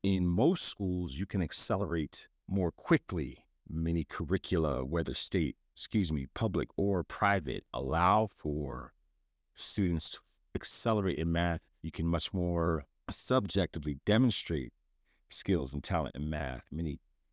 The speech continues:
gifted and talented programs are based in math. So who better to talk about what that looks like, what that should mean for families, and to give them perspective, which I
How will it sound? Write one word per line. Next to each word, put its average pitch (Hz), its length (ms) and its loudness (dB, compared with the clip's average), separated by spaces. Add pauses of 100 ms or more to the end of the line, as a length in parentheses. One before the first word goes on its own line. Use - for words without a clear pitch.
gifted 80 260 0
and 78 100 0
talented - 880 -4
programs 78 640 0
are 78 140 0
based 73 420 0
in 73 160 -2
math. 73 280 -2
So 104 360 4 (220)
who 202 180 4
better 151 220 4
to 120 100 4
talk 117 340 2
about 95 340 4 (180)
what 85 360 2
that 69 180 4
looks 101 280 0
like, 101 220 4
what 101 160 -2
that 92 160 2
should 76 220 -4
mean 110 360 4
for - 260 -6
families, 101 420 2
and 80 80 -4
to - 100 -8
give 95 160 2
them 98 120 0
perspective, - 720 -2
which - 180 -6
I 73 80 -4